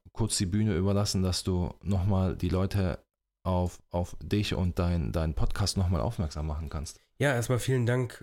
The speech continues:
Speaker 2: äh, für die Einladung, für das nette, nette Gespräch. Hat mir auch sehr viel Spaß gemacht. Und, äh,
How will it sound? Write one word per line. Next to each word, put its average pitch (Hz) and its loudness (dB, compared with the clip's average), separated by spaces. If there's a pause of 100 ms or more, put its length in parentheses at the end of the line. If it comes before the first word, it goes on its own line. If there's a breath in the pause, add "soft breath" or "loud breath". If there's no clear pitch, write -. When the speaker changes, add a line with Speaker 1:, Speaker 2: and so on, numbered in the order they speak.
Speaker 2:
äh, 110 2
für 110 -2
die 104 0 (520 soft breath)
Einladung, 131 2
für - -2
das 110 0
nette, 113 0 (240)
nette 113 -2
Gespräch. 117 -2
Hat - -8
mir 104 2
auch 117 0
sehr 113 0
viel 117 -4
Spaß 107 -2
gemacht. 117 -2
Und, 101 -2
äh, 101 0